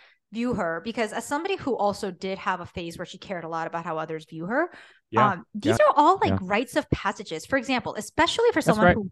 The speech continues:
Speaker 2: That's
Speaker 1: who's gonna
Speaker 2: true.
Speaker 1: be a good leader, you need to
Speaker 2: Yeah.
Speaker 1: go through a phase where you become
Speaker 2: Yeah.
Speaker 1: extremely in tune with
Speaker 2: Yeah.
Speaker 1: what others
Speaker 2: Yeah.
Speaker 1: want from you. Because
Speaker 2: Yeah.
Speaker 1: if you can't even start from there, you can't get to a place where you can actually be a
Speaker 2: True.
Speaker 1: leader who is in tune with others.
Speaker 2: True.
Speaker 1: And I
Speaker 2: True.
Speaker 1: feel like you're looking at a twenty-one-year-old, twenty-year-old, whatever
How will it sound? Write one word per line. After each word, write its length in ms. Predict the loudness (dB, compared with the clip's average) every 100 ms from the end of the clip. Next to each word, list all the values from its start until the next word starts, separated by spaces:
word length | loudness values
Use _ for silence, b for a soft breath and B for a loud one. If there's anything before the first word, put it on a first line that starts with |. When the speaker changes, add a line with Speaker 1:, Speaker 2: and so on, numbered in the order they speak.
| 0
Speaker 2:
That's 120 | 0
Speaker 1:
who's 100 | 2
gonna 120 | 2
Speaker 2:
true. 100 | 0
Speaker 1:
be 40 | -2
a 40 | -2
good 240 | -2 -2
leader, 380 | -6 -6 -2 0 0 B B 2
you 120 | 4
need 140 | 4 4
to 60 | 4
Speaker 2:
Yeah. 80 | 6
Speaker 1:
go 220 | 6 6
through 220 | 2 0
a 40 | 0
phase 440 | 0 0 0 -2
where 100 | 0
you 140 | 2 2
become 260 | 4 2
Speaker 2:
Yeah. 40 | 2
Speaker 1:
extremely 520 | -2 -2 0 0 0
in 140 | -2
tune 260 | 0 0 2
with 140 | -2
Speaker 2:
Yeah. 180 | -4 -2
Speaker 1:
what 140 | 0 -2
others 280 | -4 -4 -4
Speaker 2:
Yeah. 80 | -2
Speaker 1:
want 140 | -2
from 140 | -4 -14
you. 100 | -12
Because 240 | -4 -2 -2
Speaker 2:
Yeah. 60 | B -8
Speaker 1:
if 160 | 0
you 80 | 0
can't 360 | 2 0 0 2
even 180 | 0
start 480 | -4 -6 0 0 0
from 220 | 2 4 4
there, 160 | 2 0 -2 B B
you 120 | -2
can't 300 | -2 -2 0
get 140 | 0 2
to 100 | 2
a 60 |
place 260 | 0 -2 -2
where 80 | -2
you 120 | -2
can 160 | 0 0
actually 320 | -2 -4 -2
be 120 | 0
a 80 | 6
Speaker 2:
True. 140 | 10
Speaker 1:
leader 180 | 10 8
who 140 | 2
is 80 | 0
in 160 | 2 0
tune 280 | 2 4 4
with 120 | 0
others. 300 | -2 -2 2
Speaker 2:
True. 160 | 4 4 B 0
Speaker 1:
And 100 | 0
I 60 |
Speaker 2:
True. 160 | 4 2
Speaker 1:
feel 100 | 4
like 220 | 4 2 -2 _
you're 220 | 0 2
looking 320 | 2 0 0
at 100 | 0
a 60 | 0
twenty-one-year-old, 1080 | -4 -2 0 0 0 0 0 0 0 -2 -4
twenty-year-old, 760 | -2 0 0 0 0 -2 -2
whatever 460 | 0 2 4 2